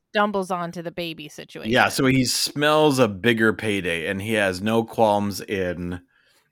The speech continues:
Speaker 2: in, in just going for the, the biggest payout. Like, he doesn't care
Speaker 1: Mm-hmm.
Speaker 2: really about the escaped dudes anymore, you know? Um, he, he cares more about this baby.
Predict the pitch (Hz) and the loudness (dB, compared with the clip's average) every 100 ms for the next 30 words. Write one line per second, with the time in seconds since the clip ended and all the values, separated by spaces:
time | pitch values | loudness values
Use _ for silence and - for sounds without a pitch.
0 | - 95 85 82 87 - 95 90 110 104 | -8 -6 -6 -6 -8 -8 -8 -4 -6 -2
1 | 104 107 110 104 92 98 90 82 85 85 | 2 2 2 -2 -4 -2 -2 -2 -6 -10
2 | 98 87 80 98 90 85 - _ - 101 | -10 -10 -4 -2 -2 -6 -10 _ -10 -8
3 | 80 60 - _ 73 82 117 113 98 95 | -8 -8 -12 _ -10 -8 -4 -2 -2 -6
4 | - 95 90 90 170 - 170 107 107 123 | -6 -2 -2 -4 -12 -16 -12 -2 2 4
5 | 131 117 101 95 95 - _ 92 85 - | 4 4 2 0 -2 -4 _ -8 -6 -6
6 | 95 90 85 87 90 87 85 78 76 78 | -6 -8 -8 -8 -6 -6 -8 -10 -12 -12
7 | 69 69 95 _ _ _ _ _ 87 80 | -10 -10 -10 _ _ _ _ _ -6 -4
8 | 80 85 90 - _ - - 87 82 82 | -6 -6 -10 -14 _ -20 -8 -4 -2 -4
9 | 85 85 92 95 - 98 - 104 87 85 | -6 -8 -8 -8 -10 -14 -6 -4 -4 -4
10 | 87 80 82 - 78 78 80 76 78 73 | -4 -4 -4 -8 -16 -12 -10 -10 -14 -18